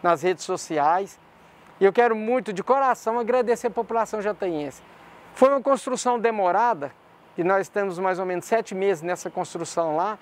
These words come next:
mas é porque, devido aos recursos,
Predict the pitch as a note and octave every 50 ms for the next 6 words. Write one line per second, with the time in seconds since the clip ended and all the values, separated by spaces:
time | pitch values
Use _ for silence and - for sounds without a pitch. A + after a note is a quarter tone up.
0 | - - - - - - - - - - - - - - F#3+ G3+ A3 A3 F#3 G3
1 | A#3 A#3 A#3 - A#3 B3+ A3 - - A#3 A#3 A#3 A#3 A#3 A3+ A3 G#3+ G3+ F#3+ E3+
2 | F3+ G#3+ A#3 G3 A#3 G3+ A#3+ A#3+ F#3+ A#3 B3+ B3 - - A3 A#3 G#3+ - - -
3 | E3 - -